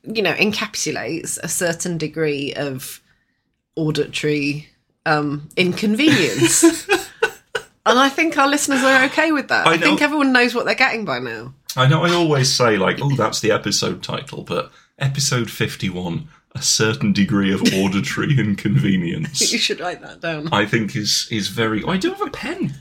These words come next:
Speaker 2: This is, this
Speaker 1: Have you got a pen and some paper?
Speaker 2: I've got Post-it notes, like,
Speaker 1: Wow.
Speaker 2: orange Post-it
Speaker 1: Oh my
Speaker 2: notes.
Speaker 1: God, you've got an orange Post-it note.
Speaker 2: Yeah.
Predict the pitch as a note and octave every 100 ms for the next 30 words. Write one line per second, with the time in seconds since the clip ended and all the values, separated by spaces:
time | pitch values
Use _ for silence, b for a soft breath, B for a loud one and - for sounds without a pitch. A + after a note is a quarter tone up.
0 | - - - D#4 - F#3+ - E4+ B3 A4
1 | A#4+ A#4 C5+ G#4+ D#3 C#3 G3 G#3+ C4 D#4
2 | G#4+ G#4+ - C#3 F3 - - - E4 -
3 | F#4+ F3+ - - F2 - - _ - -
4 | _ _ F#3+ E3 E3+ B3+ D#4 C3 C3 D#3
5 | D3+ - G#2+ G#2 - C#5 B4+ E4 C#4 G#4
6 | A4+ - D#4 G#4 E4+ G4 E4+ E4 G4 A#4
7 | A4+ A#4+ E4+ A3 C3+ A#2+ - D3+ D#4+ -
8 | E4